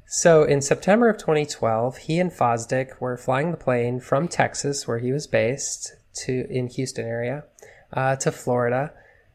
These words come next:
And apparently it had some sort of mechanical failure. So they ditched out and it sank, and they started a live stream from the Gulf of Mexico using his iPad. This goes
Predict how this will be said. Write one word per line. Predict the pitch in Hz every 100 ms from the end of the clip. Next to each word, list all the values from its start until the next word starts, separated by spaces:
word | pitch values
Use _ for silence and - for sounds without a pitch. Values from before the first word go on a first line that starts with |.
| -
And | 131 131
apparently | 131 - 190 175 156 156
it | 135
had | - 135
some | 131 143
sort | 135 123
of |
mechanical | 120 - 180 165 120
failure. | - 123 117 110 92
So | -
they | 107 -
ditched | - 165 - -
out | 139 143 139 -
and | 123
it | 135 -
sank, | - 131 127 127 131 - 127 -
and | 123 120 120 117 _ -
they | 147 151 147
started | 143 - 123 127 131 131 -
a | 123 113
live | 113 135 165 165
stream | - - 117 120 131 - - - _
from | - 160 160
the | 151
Gulf | - 131 -
of | 131
Mexico | 139 131 - - 123 120
using | 117 127 127 123
his | 127 120 -
iPad. | 147 160 - - - - - _ - - - - -
This | 175 208 208
goes | - 135 139 139 135 -